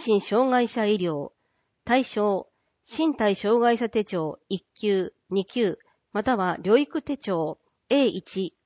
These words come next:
エー二を持っている人、所得制限あり。後期高齢者医療保険に加入している人は、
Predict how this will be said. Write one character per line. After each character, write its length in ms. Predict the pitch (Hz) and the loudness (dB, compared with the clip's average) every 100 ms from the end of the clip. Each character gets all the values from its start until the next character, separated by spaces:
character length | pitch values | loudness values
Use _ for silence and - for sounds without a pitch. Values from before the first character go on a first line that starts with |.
| _ | _
エ 180 | 269 269 | 0 0
ー 20 | |
二 180 | 190 240 | 0 0
を 80 | 185 | 0
持 140 | 190 | -2
っ 80 | 202 | -4
て 100 | 180 | -6
い 100 | 160 | -4
る 120 | 151 | -4
人、 320 | 151 - 147 - _ _ _ | -8 -10 -10 -12 _ _ _
所 140 | 214 | -6
得 220 | 262 294 | -6 -6
制 220 | 254 269 208 | 0 2 2
限 300 | 180 165 160 | 0 0 -2
あ 60 | |
り。 220 | 165 - _ _ _ _ _ _ _ _ _ | -4 -8 _ _ _ _ _ _ _ _ _
後 200 | - 339 | -2 -2
期 160 | - 226 | 0 -6
高 220 | - 254 | 0 2
齢 180 | 254 233 | 4 4
者 160 | 208 175 | 4 0
医 40 | |
療 200 | 180 262 | 2 2
保 100 | 285 | 2
険 160 | 247 214 180 | 0 2 2
に 120 | 180 | 0
加 140 | 175 | 0
入 180 | 196 233 | 0 0
し 80 | - | -2
て 120 | 233 | -2
い 100 | 220 | 0
る 100 | 208 | -2
人 240 | - 202 | -2 -2
は、 200 | 170 160 | 0 -2